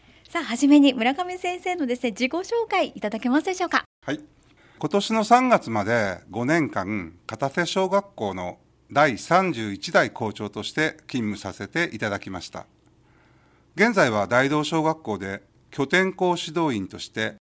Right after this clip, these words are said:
Speaker 2: 震災用教員の指導に当たっております。
Speaker 1: 三月まで片瀬小学校の校長先生だったということで、今日はですね、村上先生に片瀬小学校のですね、歴史などについて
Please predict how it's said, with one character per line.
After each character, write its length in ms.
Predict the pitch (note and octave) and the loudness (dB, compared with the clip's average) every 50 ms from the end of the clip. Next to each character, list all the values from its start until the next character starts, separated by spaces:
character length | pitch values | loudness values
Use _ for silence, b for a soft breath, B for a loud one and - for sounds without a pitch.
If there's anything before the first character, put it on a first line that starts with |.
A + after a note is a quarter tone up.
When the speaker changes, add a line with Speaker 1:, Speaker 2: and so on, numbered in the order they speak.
| _ _ - | _ _ -12
Speaker 2:
震 260 | - - - F3 F#3 F3+ | -8 -2 0 0 0 0
災 260 | F3+ F#3+ F3+ F3+ F3 | 2 4 4 4 4
用 140 | F3 F3 E3+ | 2 0 -2
教 260 | E3+ - F3 E3+ D3+ | -2 -2 -2 0 0
員 160 | C#3 B2 G2+ | -2 -2 -4
の 80 | G2+ G2 | -6 -6
指 180 | - - B2+ B2 | -6 -6 -4 -4
導 140 | A2+ G#2+ A#2+ | -2 -2 -2
に 200 | D#3 F#3 - - | -2 -4 -4 -4
当 120 | - - - | -6 -8 -6
た 100 | A2 G#2 | -6 -8
っ 60 | - | -8
て 140 | - - B2 | -8 -6 -4
お 80 | C3 | -4
り 100 | G#2 G2+ | -4 -6
ま 100 | E2+ F2 | -8 -10
す。 260 | - - - - - - b b b b b b b b b b b | -12 -12 -14 -14 -16 -18 b b b b b b b b b b b
Speaker 1:
三 300 | - E3 F#3+ C#4 D4+ D4 | -8 -4 0 2 2 2
月 200 | C4 C4 - G#3 | 2 0 -4 -8
ま 160 | F#3+ E3+ E3 | -8 -8 -8
で 280 | - C#3+ A#2+ - - _ _ _ - | -8 -8 -8 -8 -12 _ _ _ -16
片 240 | - E3 - C4 | -14 -8 -8 -6
瀬 140 | C#4 - D#4+ | -4 -4 -4
小 240 | D4+ - D4 D#4 D4 | -4 -2 -4 -4 -2
学 180 | B3+ D4 D4 - | -4 -6 -8 -8
校 160 | - - G3+ | -10 -10 -10
の 120 | D#3+ D#3 | -10 -10
校 220 | - - F3+ A3 C#4+ | -8 -6 -6 -6 -4
長 200 | - F#4+ G4 G4 | -4 -4 -4 -2
先 240 | G4 F#4 F4+ F#4 F#4 | -2 -2 -2 -2 -2
生 160 | G4 F#4+ F#4 | -2 -2 -2
だ 120 | E4+ E4 | 0 -2
っ 80 | E4 E4 | -2 -2
た 120 | - D#4+ | -4 -6
と 140 | D#4 D#4+ D4+ | -2 -2 0
い 200 | D4 D4+ F4+ G4 | 0 0 0 0
う 60 | G4+ | 0
こ 140 | G4+ G4+ G#4 | 0 -2 -4
と 160 | G4+ G#4 G#4 | -2 -4 -4
で、 140 | G4+ F#4+ F#4 | -2 -2 -4
今 60 | F4 B B B B B B B | -4 B B B B B B B
日 80 | - G#3 | -10 -8
は 140 | F#3 F#3 F3+ | -8 -6 -8
で 100 | F3 F3 | -8 -10
す 80 | - | -10
ね、 80 | F3 E3 | -12 -12
村 260 | D#3+ D#3+ D#3+ E3+ F#3+ | -10 -12 -12 -12 -10
上 280 | - A3 A3+ A#3+ C4 C4 | -8 -6 -4 -2 -2 -2
先 280 | - C#4+ C#4 C#4 C4+ | -2 -2 0 0 0
生 280 | C#4 - D4 C#4+ C4+ B3+ | -2 -2 -4 -2 -2 -2
に 280 | A3+ G#3+ F#3+ F3+ F3 - | -4 -4 -6 -6 -8 -10
片 220 | F#3+ F#3+ - G#3 | -10 -8 -8 -6
瀬 140 | G#3 A#3 A#3 | -4 -4 -6
小 180 | - B3 A#3+ A#3+ | -4 -4 -4 -4
学 180 | C4+ C#4+ C#4+ | -4 -4 -4
校 140 | - D#4 D#4+ | -4 -4 -2
の 100 | D4+ C#4+ | -2 -2
で 100 | B3+ C4 | -2 -4
す 100 | B3+ - | -6 -6
ね、 160 | C4+ C4 A#3 G3+ | -6 -6 -4 -6
歴 240 | G#3+ A3 A3 - | -8 -10 -10 -12
史 140 | - - C4 | -10 -6 -2
な 120 | C4 C#4+ D4 | -2 -2 -2
ど 140 | C#4+ C#4 | -2 -2
に 140 | C4 B3+ A#3+ | -4 -4 -6
つ 200 | - - - C#4 | -8 -12 -10 -8
い 140 | C#4+ C#4+ C4 | -8 -8 -8
て 260 | _ - C4+ C4+ B3 | _ -8 -6 -6 -6